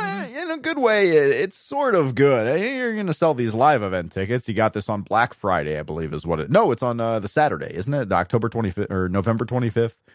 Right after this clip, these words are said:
Speaker 2: which I believe
Speaker 1: It,
Speaker 2: is
Speaker 1: it
Speaker 2: the Saturday after Thanksgiving.
Speaker 1: Yeah, it's that weekend.
Speaker 2: It's that weekend. All right, so they're doing Starrcade,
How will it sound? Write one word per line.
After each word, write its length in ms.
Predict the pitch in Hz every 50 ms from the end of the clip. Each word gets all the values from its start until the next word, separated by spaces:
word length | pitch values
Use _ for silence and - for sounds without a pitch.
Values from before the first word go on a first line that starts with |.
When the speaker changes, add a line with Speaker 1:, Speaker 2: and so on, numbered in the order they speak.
| _ _
Speaker 2:
which 160 | - 87 82 87
I 40 | 80
believe 260 | 78 113 151 156 120
Speaker 1:
It, 20 | 101
Speaker 2:
is 60 | 98
Speaker 1:
it 60 | 98
Speaker 2:
the 60 | 98 87
Saturday 460 | - - 139 143 135 113 85 82 80
after 180 | 80 80 - -
Thanksgiving. 640 | 80 - 80 78 - - 87 78 71 69 69 76 92 _ _ _ _ _ _ _ _ -
Speaker 1:
Yeah, 200 | 190 180 165 151
it's 120 | 147 -
that 160 | 190 180 165 147
weekend. 440 | 147 139 127 - 143 131 131 - - _
Speaker 2:
It's 180 | - 147 147 -
that 180 | 165 160 143 139
weekend. 500 | 143 135 123 - 101 87 71 67 76 - - -
All 80 | 101 104
right, 280 | 110 107 104 104 104 -
so 200 | - - 104 98
they're 100 | 104 104
doing 240 | 113 185 202 180
Starrcade, 800 | 139 - - - 98 82 76 78 - - 80 76 78 80 82 98